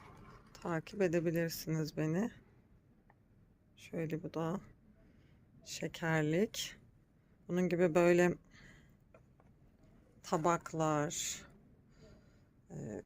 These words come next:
katlı sunum tabakları, yani tarak,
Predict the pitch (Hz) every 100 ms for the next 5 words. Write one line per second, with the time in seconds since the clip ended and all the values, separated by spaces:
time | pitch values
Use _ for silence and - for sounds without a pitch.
0 | - - 170 - 165 165 - - _ -
1 | _ _ _ _ _ _ _ _ _ -
2 | - _ _ - - 175 170 160 - -
3 | - - - 160 165 - 147 147 147 147
4 | 131 - - - - _ - - - -
5 | - - - - - - - 143 156 156
6 | - 180 165 156 147 - -